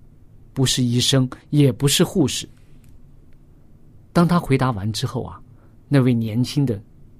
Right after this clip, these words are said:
领袖啊，就转身走了出去，消失在黑暗之中。在同一个晚上，别的年轻人也因着同样的事情，在那天天亮之前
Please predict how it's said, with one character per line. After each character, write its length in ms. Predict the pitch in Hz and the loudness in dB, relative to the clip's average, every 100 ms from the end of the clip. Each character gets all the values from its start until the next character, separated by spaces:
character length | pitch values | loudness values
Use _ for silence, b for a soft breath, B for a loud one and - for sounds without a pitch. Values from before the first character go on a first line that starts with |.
| - | -12
领 240 | 117 110 | -6 -6
袖 220 | 92 127 101 | -6 -8 -10
啊， 140 | - b b b b | -12 b b b b
就 220 | - 107 | -6 -6
转 380 | 104 - 127 104 | -4 0 0 -2
身 240 | 92 143 139 | 0 2 2
走 240 | - 101 | 0 -6
了 80 | 87 | -8
出 200 | - 120 | -10 -10
去， 240 | 101 110 104 b b b b | -8 -10 -12 b b b b
消 420 | - - 156 147 | -4 2 2 2
失 220 | 135 - | -4 -4
在 160 | 131 107 | -4 -6
黑 220 | - 110 | -6 -10
暗 140 | 98 90 | -10 -12
之 120 | 101 | -14
中。 200 | - 92 - - - - - - - - - - - - - - b b b | -14 -16 -18 -20 -20 -20 -20 -20 -20 -20 -20 -20 -20 -20 -20 -20 b b b
在 140 | 226 | 2
同 360 | - - 120 165 | 2 -2 4 6
一 120 | 240 | 8
个 100 | 208 | 6
晚 180 | 120 90 | 4 0
上， 260 | - 107 - b b - | -6 -8 -10 b b 0
别 160 | 151 185 | 6 8
的 140 | 262 | 8
年 220 | 160 127 | 6 4
轻 240 | 139 165 147 | 2 2 2
人 260 | 110 123 - b b | 0 -4 -6 b b
也 160 | 135 147 | 4 6
因 240 | 170 247 | 8 8
着 120 | 220 | 8
同 400 | - - 117 131 226 | 4 -2 -2 2 4
样 200 | 294 151 | 4 2
的 80 | |
事 180 | 110 151 | 0 -2
情， 260 | 123 - - - _ - - - - - | -4 -6 -12 -16 _ -20 -20 -20 -20 -8
在 160 | - 165 | 2 4
那 180 | 151 139 | 6 4
天 280 | - 147 139 B B | 2 0 -2 B B
天 300 | - 190 175 | -2 0 2
亮 180 | 165 110 | 0 -2
之 140 | 135 | -4
前 360 | 123 - 104 | -6 -8 -10